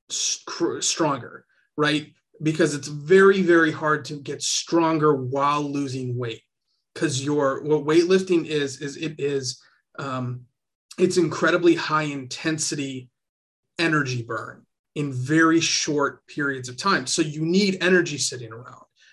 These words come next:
right? If you're gonna squat six hundred pounds, you need a ton of energy for your muscles to burn all at once. Um, so, and what Ben s-, when he, when he says a dirty bulk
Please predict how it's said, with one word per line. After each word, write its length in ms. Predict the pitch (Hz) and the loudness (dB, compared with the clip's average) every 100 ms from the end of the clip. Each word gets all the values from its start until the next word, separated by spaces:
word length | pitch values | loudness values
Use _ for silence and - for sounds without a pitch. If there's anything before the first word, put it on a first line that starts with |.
| - | -4
right? 300 | 143 156 160 | 2 4 2
If 140 | 160 | -2
you're 100 | 196 | 0
gonna 160 | 196 170 | 4 4
squat 480 | 160 - 170 190 - | 2 0 2 2 2
six 260 | - 180 | 0 0
hundred 300 | - 165 143 | 0 -2 -4
pounds, 560 | 127 175 143 127 123 - _ _ _ - | -2 -2 -2 -6 -12 -16 _ _ _ -14
you 260 | 131 208 | -2 2
need 160 | 233 202 | 4 4
a 100 | 170 | 2
ton 280 | - - 208 | 0 2 2
of 100 | 180 | 2
energy 400 | 165 175 165 151 | 2 0 0 -4
for 220 | - 160 | -4 -2
your 120 | 151 | 0
muscles 440 | 151 151 151 160 - | 0 -2 -4 -6 -6
to 120 | - | -6
burn 460 | 135 147 139 127 127 _ _ | -4 -2 -2 -4 -10 _ _
all 280 | 143 147 143 | -8 -4 -4
at 160 | 131 - | -4 -8
once. 460 | 117 - - - _ _ _ _ _ _ _ | -14 -12 -14 -14 _ _ _ _ _ _ _
Um, 460 | 156 123 120 123 - _ _ _ - | -8 -6 -6 -10 -18 _ _ _ -6
so, 440 | - 180 147 - _ _ _ _ _ _ _ | 2 4 2 -2 _ _ _ _ _ _ _
and 180 | 175 170 | -2 2
what 160 | 160 151 | 2 2
Ben 200 | 165 165 | 2 2
s-, 180 | 156 - | 0 -2
when 200 | 156 151 | -2 0
he, 180 | 151 - | -2 -4
when 200 | 160 147 | -6 -6
he 60 | 135 | -4
says 280 | 123 147 | -2 -2
a 60 | 135 | -2
dirty 340 | 127 151 151 | 0 2 2
bulk 380 | 131 123 113 123 | 0 -8 -10 -12